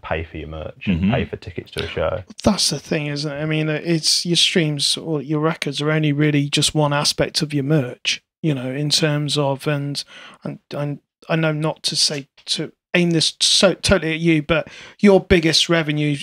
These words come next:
Speaker 3: is people coming to see you, isn't
Speaker 2: Yeah,
Speaker 3: it?
Speaker 2: it's, it's at least eighty percent.
Speaker 3: Yeah, and
Speaker 2: So
Speaker 3: that goes
Speaker 2: I
Speaker 3: to show how big that is in terms of bums in seats is really what people need to be
Speaker 2: And this is
Speaker 3: aspiring
Speaker 2: in,
Speaker 3: to.
Speaker 2: in my band,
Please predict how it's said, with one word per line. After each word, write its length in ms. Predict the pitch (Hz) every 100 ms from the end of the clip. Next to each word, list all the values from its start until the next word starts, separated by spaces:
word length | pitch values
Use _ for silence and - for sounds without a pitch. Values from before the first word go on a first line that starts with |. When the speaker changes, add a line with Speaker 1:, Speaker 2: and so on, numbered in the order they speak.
| -
Speaker 3:
is 240 | 165 147
people 380 | - 175 160 160
coming 220 | - 151
to 60 | 143
see 160 | -
you, 200 | 165 120
isn't 140 | 135 135
Speaker 2:
Yeah, 200 | - 120
Speaker 3:
it? 140 | 104 -
Speaker 2:
it's, 160 | 104
it's 200 | - -
at 80 | 107
least 360 | 101 92 85 -
eighty 200 | 78 -
percent. 400 | 80 82 85 - - -
Speaker 3:
Yeah, 200 | 147 127 _
and 500 | 165 156 151 151 151
Speaker 2:
So 140 | 143 - - _ -
Speaker 3:
that 220 | 180 202
goes 200 | 190 175
Speaker 2:
I 20 |
Speaker 3:
to 60 | 190
show 240 | - 190
how 280 | 151 180 175 160 -
big 440 | 185 175 147 - - - - _
that 160 | 170 156
is 260 | 156 147 156
in 80 | 147
terms 280 | - 151 147
of 100 | 139
bums 240 | 151 143
in 120 | 143
seats 560 | 135 151 143 - - - _ _ _ _
is 300 | 165 165 139
really 420 | 160 160 151 143
what 300 | 135 143 123
people 440 | - 151 - 143 135
need 300 | 139 139 131
to 140 | 143
be 360 | 139 131 127 - _ _ _
Speaker 2:
And 80 | 98
this 100 | 98
is 60 | 101
Speaker 3:
aspiring 320 | 151 147 143
Speaker 2:
in, 40 | 135
Speaker 3:
to. 180 | - -
Speaker 2:
in 60 |
my 160 | 95 87
band, 220 | 80 80